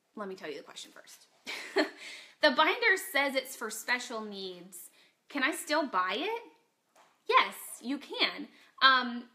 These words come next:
the reason why I put, so if you look at the title of one of my binders, it says Morning Adapted Binder,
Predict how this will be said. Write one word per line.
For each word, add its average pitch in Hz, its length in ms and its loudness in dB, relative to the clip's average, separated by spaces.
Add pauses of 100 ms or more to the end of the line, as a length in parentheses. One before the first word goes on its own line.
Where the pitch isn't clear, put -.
(200)
the 294 100 2
reason 359 540 -2
why 214 640 4
I 208 340 2
put, 214 300 0 (300)
so 247 180 -6
if 233 100 -8
you 294 180 -2
look 254 280 -2
at - 160 -10
the 226 40 -6
title 196 440 -6
of 180 160 -12
one 185 160 -6
of 185 120 -12
my 185 120 -8 (100)
binders, 175 420 -12
it 180 120 -12 (140)
says 190 280 -10
Morning 233 360 -4
Adapted 208 460 -2
Binder, 185 440 -4